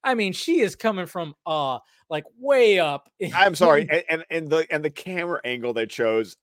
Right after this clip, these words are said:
Speaker 2: s-,
Speaker 1: Oh.
Speaker 2: has to exaggerate 'cause the, the building's not that tall.
Speaker 1: Yeah.
Speaker 2: But, man, the, she comes off that <laughs> balcony, like,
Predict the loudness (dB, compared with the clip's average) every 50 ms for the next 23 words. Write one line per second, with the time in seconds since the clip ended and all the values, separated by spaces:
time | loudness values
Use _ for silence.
0 | _ -12 -4 -2 0 0 0 0 -2 -2 -4 -8 -8 -6 -4 -4 -2 -2 -2 -2
1 | -4 -4 -2 -2 -2 -2 -4 -6 -12 -10 -10 -10 -8 -6 -8 -4 0 0 0 0
2 | 0 -2 -4 -4 -2 0 0 0 0 -2 -4 -4 -4 -6 -6 -4 -2 0 0 0
3 | -2 -4 -6 -10 -16 -18 -14 -10 -2 0 0 0 0 -4 -8 -8 -8 -6 -6 -4
4 | -2 -2 -2 -2 -2 -4 -6 -8 -8 -8 -8 -12 _ _ -20 -20 -20 _ -8 -8
5 | -8 -8 -6 -8 -8 -4 -2 0 0 0 -2 -2 -4 -6 -6 -4 -4 -2 -2 -2
6 | -2 -4 -6 -10 -10 -10 -10 -12 -14 _ _ _ _ _ -6 -4 -4 -4 -6 -10